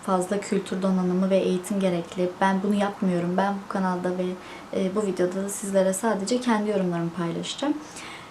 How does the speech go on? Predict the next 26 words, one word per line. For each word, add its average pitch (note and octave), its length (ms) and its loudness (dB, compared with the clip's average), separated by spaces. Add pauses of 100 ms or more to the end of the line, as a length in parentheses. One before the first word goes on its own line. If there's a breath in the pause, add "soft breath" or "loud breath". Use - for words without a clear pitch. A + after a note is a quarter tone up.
(160)
E, G3 220 0
ben B3+ 220 6
zaten B3 420 2
ikinci A#3+ 380 6
yenicileri F#3+ 600 4
ve B3 160 2
ondan G#3+ 320 2
sonrası G3+ 520 -2
şairlerini F3+ 600 2
seviyorum. E3+ 560 -2 (340)
Çok A#3 400 2
böyle, G3 260 6
e, F#3+ 360 0
ölçülü, F#3+ 720 2 (280 loud breath)
çok A3+ 220 2
kafiyeye G3+ 540 0
dikkat G3+ 320 -4
eden F3+ 260 0
şiirleri F#3+ 520 2
henüz A#3 220 6
okumadım. F#3 500 0
Belki F#3+ 480 -2
okuyacağım G3 500 0
zaman F#3+ 240 2
severim G3 460 -2
ama B3+ 180 4